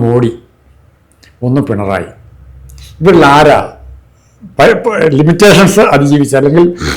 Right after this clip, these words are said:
സ്വന്തം പശ്ചാത്തലത്തിനപ്പുറം കരുത്ത് കാണിക്കുന്ന ഒരു മനുഷ്യൻ ആരാന്നറിയാമോ? ട്രംപൊന്നുമല്ല, സാക്ഷാൽ പിണറായിയാണ്.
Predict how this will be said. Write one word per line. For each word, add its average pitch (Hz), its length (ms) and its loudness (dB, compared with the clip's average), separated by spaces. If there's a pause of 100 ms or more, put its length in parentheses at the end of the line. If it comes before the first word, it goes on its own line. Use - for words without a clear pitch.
(260)
സ്വന്തം 180 340 2
പശ്ചാത്തലത്തിനപ്പുറം 160 1000 2 (280)
കരുത്ത് 135 360 0
കാണിക്കുന്ന 120 440 -4
ഒരു 117 140 -8
മനുഷ്യൻ 110 300 -8 (160)
ആരാന്നറിയാമോ? 104 480 -6 (1900)
ട്രംപൊന്നുമല്ല, 120 500 -2 (640)
സാക്ഷാൽ 120 300 -4 (100)
പിണറായിയാണ്. 113 580 -2